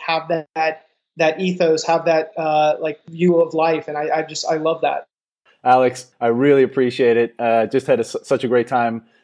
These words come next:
Speaker 2: conversing with you. Uh, I think at this point, everybody's gonna know where to go to, to find out more. But if you wanna throw out Twitter or, or, or e-, or, uh, website or anything like that, feel free.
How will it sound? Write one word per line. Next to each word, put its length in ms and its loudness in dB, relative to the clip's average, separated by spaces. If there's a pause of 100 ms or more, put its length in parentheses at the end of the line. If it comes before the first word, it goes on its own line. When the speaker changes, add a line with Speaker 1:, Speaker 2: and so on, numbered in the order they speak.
(140)
Speaker 2:
conversing 520 -2
with 200 -2
you. 340 -2
Uh, 200 2
I 80 0
think 260 -4
at 140 0
this 120 2
point, 240 -4
everybody's 380 0
gonna 160 -2
know 380 0 (240)
where 240 2
to 120 -4
go 340 2
to, 440 -6
to 140 -8
find 260 -2
out 180 0
more. 380 0
But 220 0
if 80 -6
you 100 -2
wanna 160 -2
throw 260 2
out 300 0
Twitter 320 2
or, 400 0
or, 440 -4 (280)
or 240 -6
e-, 240 -6
or, 300 -2
uh, 140 -2
website 440 2
or 60 0
anything 260 -6
like 200 -4
that, 360 -2
feel 140 -4
free. 260 -6